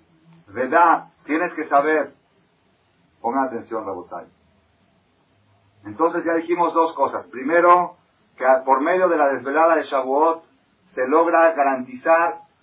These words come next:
la trascendencia del judaísmo a nuestras generaciones. Segundo, por medio de la desvelada de Shavuot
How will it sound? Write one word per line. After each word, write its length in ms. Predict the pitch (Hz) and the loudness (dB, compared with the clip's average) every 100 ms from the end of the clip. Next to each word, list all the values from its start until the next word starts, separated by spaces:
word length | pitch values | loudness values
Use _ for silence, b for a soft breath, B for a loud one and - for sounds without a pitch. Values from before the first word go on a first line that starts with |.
| _ _ _ - | _ _ _ -6
la 240 | 123 131 | -2 0
trascendencia 840 | 131 127 135 131 165 160 - 165 | 0 -4 -4 -2 -2 -2 -2 -2
del 160 | 147 127 | -2 -6
judaísmo 580 | 135 131 151 156 156 156 | -4 0 2 0 -2 -2
a 40 | |
nuestras 320 | 139 135 127 | -2 -6 -10
generaciones. 640 | 127 123 117 - 117 101 - _ _ _ _ _ _ _ | -8 -6 -8 -6 -6 -6 -14 _ _ _ _ _ _ _
Segundo, 760 | 127 131 165 170 170 175 170 - _ _ | -6 -2 -2 6 8 8 6 -4 _ _
por 200 | 131 127 | 0 0
medio 420 | 135 170 170 175 160 | 2 2 4 2 2
de 80 | |
la 100 | 143 | 0
desvelada 460 | 135 120 139 160 160 | -2 -2 2 4 4
de 60 | 147 | 0
Shavuot 640 | 143 131 139 160 165 | -4 -2 2 2 2